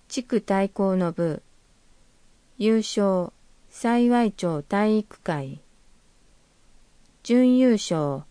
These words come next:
錦町体育会。第三位、若葉町体育会。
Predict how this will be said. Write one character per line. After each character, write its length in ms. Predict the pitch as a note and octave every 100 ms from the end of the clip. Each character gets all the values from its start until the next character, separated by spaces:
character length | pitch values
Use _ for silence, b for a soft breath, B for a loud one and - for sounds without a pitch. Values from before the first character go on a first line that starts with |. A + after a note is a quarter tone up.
| _ _ _ -
錦 460 | F3+ F3+ - A#3
町 340 | A3 A3 G#3 G3+
体 400 | - A3 A3+ A3+
育 220 | A3+ -
会。 420 | - D3 B2+ F3+ - _ _ _ _ _ _ _ _ _ _ _ _ _ _ _
第 260 | - B3 A#3
三 360 | - A3+ G#3
位、 260 | E3+ D3 D#3+ _ _ _ _ _ -
若 320 | F3+ - G#3+
葉 140 | A3+
町 380 | A3 G3+ G3 F3+
体 400 | - A3 A#3 A#3
育 240 | A3+ -
会。 380 | - E3+ C3 -